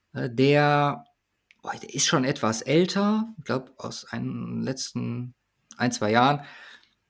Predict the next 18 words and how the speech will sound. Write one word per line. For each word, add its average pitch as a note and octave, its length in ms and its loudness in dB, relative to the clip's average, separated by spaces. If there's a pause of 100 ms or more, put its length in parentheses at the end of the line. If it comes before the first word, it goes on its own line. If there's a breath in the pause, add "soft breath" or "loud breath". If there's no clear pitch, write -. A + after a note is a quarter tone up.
ähm, A2 420 -4
geht E3 240 6
um E3 100 0
Andy D#3+ 260 4
Reid E3 560 2
und, D3 720 -2
äh, B2 220 -6
ja, A2+ 540 0
das A2+ 180 -2
Zustandekommen B2 680 -2
seines A#2 240 2
ersten A2+ 400 -4
Headcoaching-Gigs G#2 960 -4 (640 soft breath)
bei G#2+ 160 2
den G#2+ 160 -2
Eagles A2+ 360 0
damals G2 640 -2 (680)
mit, A2+ 440 0